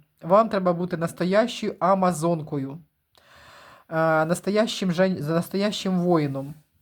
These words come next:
Да? Намалювати круг, оградити себе від усіх і відстоювати свою позицію до побєдного кінця. Рибочки. Паж кубків.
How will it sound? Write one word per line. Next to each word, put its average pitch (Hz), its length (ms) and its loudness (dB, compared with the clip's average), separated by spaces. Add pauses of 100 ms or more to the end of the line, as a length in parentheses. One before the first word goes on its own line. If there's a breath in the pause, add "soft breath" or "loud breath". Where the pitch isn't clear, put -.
(540 soft breath)
Да? 196 240 2
Намалювати 202 600 4
круг, 269 600 0 (300)
оградити 196 600 2
себе 180 320 0
від 175 180 -2
усіх 240 560 -2
і 220 100 -2
відстоювати 196 680 0
свою 170 280 0
позицію 208 680 -2
до 170 540 2
побєдного 165 680 -4
кінця. 147 520 -8 (1400 soft breath)
Рибочки. 170 720 -2 (1700)
Паж 208 280 4
кубків. 143 540 -8